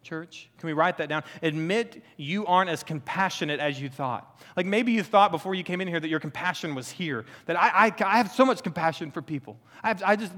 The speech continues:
so much. And, and now after we just look and do some introspection and look at the Bible and say, "What does God's Word say about this?" Then we're at this point and we're like, "Man,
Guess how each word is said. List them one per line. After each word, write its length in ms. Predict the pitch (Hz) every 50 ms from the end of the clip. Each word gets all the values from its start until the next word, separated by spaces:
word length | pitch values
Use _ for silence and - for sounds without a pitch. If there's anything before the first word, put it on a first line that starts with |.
| 190 190
so 280 | - - - 254 262 247
much. 500 | 214 196 151 120 - - - - - - _ _ - _ _ _ _ _ _ -
And, 140 | 170 180 180
and 80 | 175
now 140 | 185 196 196
after 220 | 190 180 - 208 180
we 80 | 175
just 180 | 160 160 151 156
look 420 | 147 147 165 202 226 185 - -
and 100 | 175 165
do 100 | 156 -
some 180 | - 180 160 -
introspection 760 | 185 208 202 - 180 165 - - - 156 - - - 156 143
and 120 | 143 151
look 140 | 208 202 -
at 100 | 170 147
the 80 | 185
Bible 440 | 156 139 156 151 160 170 175 160 156
and 80 | 151 143
say, 80 | -
"What 140 | 165 156 185
does 120 | 214 185 180
God's 280 | 202 185 180 175 143 -
Word 160 | 151 151 147
say 140 | - - 151
about 240 | 143 139 139 135 131
this?" 140 | 151 147 151
Then 160 | 185 226 233
we're 180 | 214 185 180
at 80 | 180 165
this 160 | 170 151 -
point 240 | - - 185 185 160
and 60 | 156
we're 80 | 160 165
like, 180 | 156 147 147 - - - - - - - _ _ _ _ _
"Man, 140 | - 151